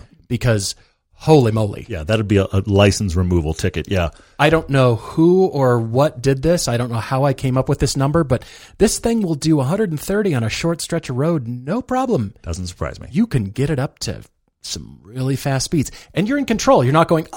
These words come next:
Speaker 1: "Oh my gosh, I'm gonna die." You're
Speaker 2: Yeah.
Speaker 1: going, "Huh, this thing wants to go faster."
Speaker 2: It's a bomber. Of course it is, yeah.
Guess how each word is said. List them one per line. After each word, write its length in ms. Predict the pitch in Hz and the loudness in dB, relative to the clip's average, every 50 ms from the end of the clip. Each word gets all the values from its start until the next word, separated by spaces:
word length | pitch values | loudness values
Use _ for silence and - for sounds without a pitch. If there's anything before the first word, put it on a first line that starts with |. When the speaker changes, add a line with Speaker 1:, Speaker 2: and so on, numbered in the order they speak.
| - | -4
Speaker 1:
"Oh 100 | 381 381 370 | -4 -2 0
my 160 | 381 381 381 | 0 -2 -2
gosh, 440 | 349 - - 381 370 370 359 349 349 | -4 -6 -6 -2 0 0 0 0 0
I'm 80 | 359 359 | -4 -4
gonna 240 | - 370 359 349 330 | -4 -4 -4 -4 -6
die." 400 | 330 330 330 311 311 320 302 - | -8 -8 -6 -6 -6 -6 -8 -2
You're 120 | - 175 | 0 0
Speaker 2:
Yeah. 60 | 160 165 | 2 4
Speaker 1:
going, 300 | 160 147 143 139 127 - _ _ _ _ _ _ _ _ _ _ _ _ _ | 4 4 4 2 0 -4 _ _ _ _ _ _ _ _ _ _ _ _ _
"Huh, 180 | - 233 175 113 _ _ _ _ - | -6 -4 -4 -4 _ _ _ _ -14
this 140 | 156 - | -12 -10
thing 180 | - 165 156 156 | -6 -6 -4 -4
wants 240 | 151 156 147 - - | -4 -4 -4 -6 -10
to 80 | - | -6
go 100 | 143 143 | -6 -6
faster." 400 | 135 - - 202 - - - - | -6 -6 -8 -10 -8 -8 -10 -10
Speaker 2:
It's 120 | 92 - - | -8 -8 -8
a 40 | 90 | -6
bomber. 380 | 80 87 78 73 73 73 - _ _ _ | -6 -6 -8 -8 -10 -12 -12 _ _ _
Of 80 | _ - | _ -4
course 200 | 160 143 - - | -4 -2 -2 -2
it 80 | - | -6
is, 200 | 73 65 - - - | -6 -6 -8 -6 -4
yeah. 160 | 104 95 | -4 -4